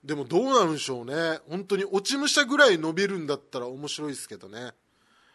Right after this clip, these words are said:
あー、よく見た落ち武者のこの上反り上げて横をこう伸ばすみたいな。でもそれもね、多分もう今反ってるから伸びてくんないんすよね。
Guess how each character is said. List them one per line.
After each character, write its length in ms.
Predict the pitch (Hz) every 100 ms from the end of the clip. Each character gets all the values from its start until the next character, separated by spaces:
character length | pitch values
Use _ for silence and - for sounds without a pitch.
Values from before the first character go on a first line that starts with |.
| _ _
あ 300 | 123 139 139
ー、 60 | 123
よ 140 | 131
く 560 | 139 135 127 117 117 113
見 160 | 127 139
た 360 | 135 113 101 -
落 160 | 131
ち 100 | -
武 100 | 139
者 160 | 131 139
の 300 | 131 131 127
こ 120 | 127
の 240 | 123 123 117 - - - _ -
上 260 | 147 156
反 180 | 143 160
り 80 | 151
上 120 | 151
げ 120 | 143
て 340 | 139 135 117 110
横 640 | 131 139 139 143 139 135
を 40 | 135
こ 400 | - 151 135 123
う 40 |
伸 80 | 139
ば 120 | 139
す 160 | 135 -
み 140 | 117
た 140 | 113 104
い 80 | 95
な。 180 | 90 - _ _ _ _ - _
で 80 | 165
も 80 |
そ 240 | 147 - 269
れ 100 | 294
も 160 | 269
ね、 420 | 247 240 165 113 127
多 160 | - 185
分 180 | 180
も 140 | 165 160
う 40 |
今 120 | 156
反 160 | 151 190
っ 20 |
て 200 | 185 -
る 80 | 143
か 100 | 127
ら 260 | 113 95 - _ - _
伸 100 | 135
び 120 | 175 -
て 100 | 185
く 160 | -
ん 100 | 151
な 120 | 147
い 40 | 143
ん 40 |
す 120 | -
よ 120 | -
ね。 80 | 87